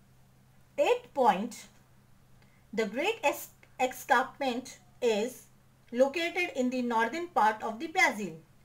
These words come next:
This Great Escarpment demarcates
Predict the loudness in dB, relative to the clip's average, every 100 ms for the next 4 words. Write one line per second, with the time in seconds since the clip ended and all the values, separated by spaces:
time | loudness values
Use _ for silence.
0 | -20 -20 -20 -12 0 6 6 6 2 2
1 | 2 -4 -20 -20 -20 _ -20 -20 _ -2
2 | -2 0 4 4 2 -2 -2 -2 -8 -16
3 | -20 -18 -6 -2 0 2 0 -2 -4 -4
4 | -6 -18